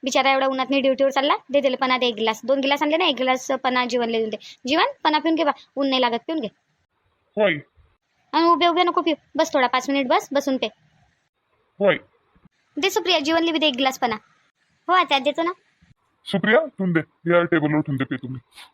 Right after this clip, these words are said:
Speaker 1: माया बी ठेवून दे, सविता, माया बी, अ, गिलास ठेवून दे टेबलवर. बरं आत्या. हां, सांगा आता, काय काम आहे तुम्हाला माझ्यासोबत? काय म्हणायचं आहे? एवढा मस्का लावायला आल्या, हातात नाही पना गिना घेऊन लगे. काय काम आहे माझ्यासोबत सांगा.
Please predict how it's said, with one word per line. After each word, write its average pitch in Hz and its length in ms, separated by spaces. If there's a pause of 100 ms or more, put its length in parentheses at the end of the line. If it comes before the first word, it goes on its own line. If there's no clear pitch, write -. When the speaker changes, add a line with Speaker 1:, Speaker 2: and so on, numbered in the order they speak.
(600)
Speaker 1:
माया 330 200
बी 370 100
ठेवून 349 180
दे, 320 80 (340)
सविता, 302 340 (200)
माया 285 180
बी, 294 300
अ, 269 160
गिलास 262 300
ठेवून 254 120
दे 240 100
टेबलवर. 214 340 (680)
बरं 269 260
आत्या. 214 240 (800)
हां, 285 160
सांगा 359 260
आता, 294 180
काय 285 400
काम 294 180
आहे 294 120
तुम्हाला 285 220
माझ्यासोबत? 254 400
काय 247 120
म्हणायचं 254 320
आहे? 247 80 (300)
एवढा 262 240
मस्का 262 300
लावायला 247 260
आल्या, 240 200
हातात 233 540
नाही 262 100
पना 233 280
गिना 233 220
घेऊन 233 180
लगे. 233 240
काय - 420
काम 262 180
आहे 262 80
माझ्यासोबत 254 260
सांगा. 220 220